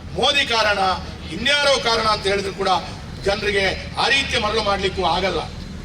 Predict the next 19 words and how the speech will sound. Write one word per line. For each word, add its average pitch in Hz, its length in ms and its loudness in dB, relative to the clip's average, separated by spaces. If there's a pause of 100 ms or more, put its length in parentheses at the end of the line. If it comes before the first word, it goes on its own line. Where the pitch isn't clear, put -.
(160)
ಅದಕ್ಕಾಗಿ 220 340 0
ಇವತ್ತು 220 240 2
ಭಾರತೀಯ 226 300 2
ಜನತಾ 226 280 0
ಪಾರ್ಟಿ 220 340 2
ಈ 220 140 2
ನೇತೃತ್ವ 220 360 0
ಮಂಗಳೂರು 226 280 2
ನಗರ 226 140 0
ದಕ್ಷಿಣದ 220 300 0 (560)
ಈ 185 40 0
ಒಂದು 233 260 4
ಪ್ರತಿಭಟನೆಯಲ್ಲಿ 233 600 0
ನಾವು 233 160 4 (460)
ಸರ್ಕಾರಕ್ಕೆ 233 520 2
ಕೇಳ್ಕೊಳ್ತೇವೆ, 240 680 2 (1600)
ಕೂಡಲೇ 254 380 4
ರಾಜ್ಯ 247 300 2
ಸರ್ಕಾರ 247 400 2